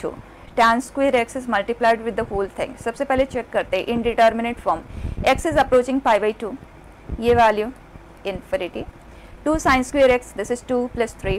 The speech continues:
five plus four, nine, power half three, इधर आ जाए,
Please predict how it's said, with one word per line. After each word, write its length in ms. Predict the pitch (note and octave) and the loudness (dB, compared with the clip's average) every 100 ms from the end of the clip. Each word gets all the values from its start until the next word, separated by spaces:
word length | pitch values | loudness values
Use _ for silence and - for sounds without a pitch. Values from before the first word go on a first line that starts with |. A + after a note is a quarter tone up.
| - - | -4 2
five 260 | G#3 G#3+ - - | 2 2 -6 -6
plus 180 | B3+ C4+ - | 0 0 0
four, 160 | A3 G3+ - A3+ | -6 -6 -8 -2
nine, 260 | F3+ - F4 - - - - - - - | -2 -2 -8 -10 -20 -20 -20 -20 -6 4
power 260 | A3+ C4+ C#4+ | 6 6 4
half 300 | A#3 A3+ - - - | 4 4 0 -12 -6
three, 200 | E3 E3 - - - | -6 -6 -10 -12 -6
इधर 200 | A3 A#3+ | -2 0
आ 80 | G#3+ | 0
जाए, 240 | G#3 A#3+ | 0 -6